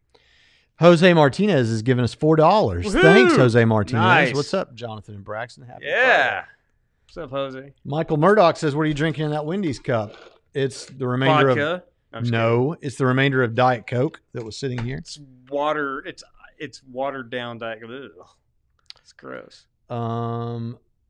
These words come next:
Speaker 1: let's see. Uh,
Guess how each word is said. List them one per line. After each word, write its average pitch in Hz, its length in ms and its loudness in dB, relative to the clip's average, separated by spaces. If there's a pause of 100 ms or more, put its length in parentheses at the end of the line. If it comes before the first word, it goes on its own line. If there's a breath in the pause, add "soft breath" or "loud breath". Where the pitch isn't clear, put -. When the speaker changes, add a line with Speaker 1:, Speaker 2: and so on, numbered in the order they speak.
(840)
Speaker 1:
let's 123 160 -12
see. 107 500 -10 (1600)
Uh, - 60 -20